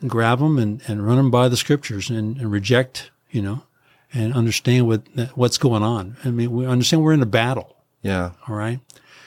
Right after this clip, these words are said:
Speaker 1: The last one I've got down here is praise and thanksgiving. Now,
Speaker 2: Hmm.
Speaker 1: there, there can be other things, but that's what helps me.
Speaker 2: You know, when you think about abiding, all of that together, it, it's like a lens that we put on, and that's what we're gonna filter everything through and see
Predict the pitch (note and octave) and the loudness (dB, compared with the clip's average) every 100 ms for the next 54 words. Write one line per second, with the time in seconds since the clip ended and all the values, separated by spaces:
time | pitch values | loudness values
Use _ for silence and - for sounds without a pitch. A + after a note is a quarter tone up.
0 | _ _ A#2 C3+ C3 C3+ A#2+ A2 C3 C#3 | _ _ 0 2 2 2 2 2 2 2
1 | B2+ A#2 A2+ A2 - - A#2+ A2+ G#2+ A#2 | 2 2 2 0 -2 2 2 2 0 -2
2 | A2 - A#2+ G2+ - _ _ _ _ _ | -2 -2 -4 -6 -14 _ _ _ _ _
3 | _ - C#3+ C#3 C3 - C#3 C#3+ C3 B2 | _ -2 2 2 0 0 0 2 4 4
4 | B2+ - D3 F3 - - _ _ _ - | 2 0 -2 -2 -8 -20 _ _ _ -20
5 | - _ - D#3+ E3+ - C#3 G#2 A#2+ - | -20 _ 0 2 2 2 0 2 0 -2
6 | G#2 E2 - _ _ _ _ - G#2 G#2 | -8 -10 -14 _ _ _ _ -8 -4 -2
7 | A#2+ A2 G#2 G2 F#2 F#2 F#2 F2 A2+ F#3 | -2 -2 0 -2 -4 -6 -6 -4 0 4
8 | A3 F#3 - A#2+ A2+ B2 G#2+ G2+ A2+ G#2+ | 4 4 2 -2 0 0 0 -2 -6 -6
9 | C3 - E3 C#3+ A#2 A2+ C3+ B2+ G#2+ G2+ | -2 0 2 2 2 4 4 4 2 0
10 | A2 A2 A2+ A2 A2 G#2 G2+ G#2 A#2+ C3+ | 0 -2 0 0 2 0 -2 0 0 2
11 | C#3+ B2 A#2 G2 - B2+ B2 B2 A#2+ A#2 | 0 2 0 -2 0 -2 0 -2 -2 -2
12 | - _ A#2 A#2 B2 A#2 A2+ A2+ A2 G#2+ | -6 _ 0 2 0 0 -2 -2 0 2
13 | A2 G#2 _ _ _ _ A2+ G#2 - - | 0 -2 _ _ _ _ -6 0 2 2
14 | C3+ C3 A#2+ G#2+ G2 | 2 2 2 0 -4